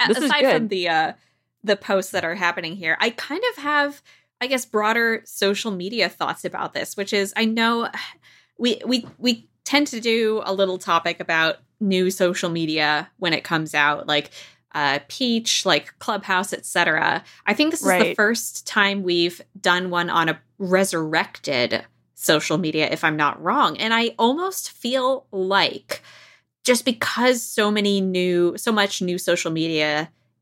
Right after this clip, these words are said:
Speaker 2: is kind of a flash in the pan and exciting for a week or a month, and then it goes away. Um, not everyone is TikTok, for example.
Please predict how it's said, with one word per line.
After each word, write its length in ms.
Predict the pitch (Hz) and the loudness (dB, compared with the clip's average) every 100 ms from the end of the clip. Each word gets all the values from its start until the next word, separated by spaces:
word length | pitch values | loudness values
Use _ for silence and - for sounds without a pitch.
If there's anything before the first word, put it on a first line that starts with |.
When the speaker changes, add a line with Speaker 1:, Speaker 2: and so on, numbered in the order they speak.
| _ | _
Speaker 2:
is 180 | 190 180 | -2 -2
kind 260 | - 180 180 | 0 0 0
of 100 | 170 | 0
a 60 | |
flash 380 | 170 175 143 - | -2 2 2 0
in 60 | 160 | -4
the 60 | 160 | -6
pan 460 | - 208 170 156 | -2 0 2 0
and 140 | 151 160 | -2 -8
exciting 460 | - 165 165 160 | -4 -2 0 -2
for 180 | 165 180 | -2 -2
a 80 | 180 | 2
week 280 | 208 190 170 | 2 2 0
or 80 | 156 | 0
a 60 | |
month, 280 | 170 185 170 | 2 0 0
and 140 | 156 | -2
then 100 | 160 | 0
it 100 | 160 | -2
goes 220 | 156 165 180 | -2 -2 -2
away. 640 | 175 240 254 185 156 151 - - _ _ | -2 -2 0 2 0 -2 -6 -20 _ _
Um, 480 | 175 165 156 156 170 | 0 2 2 -2 -2
not 180 | 170 175 | 0 0
everyone 400 | 185 190 180 170 | 2 2 2 0
is 180 | 170 - | -4 -2
TikTok, 460 | 269 269 185 147 | -2 0 0 0
for 160 | - 170 | 0 -4
example. 640 | 165 165 160 151 147 160 | -2 -2 -2 0 0 -2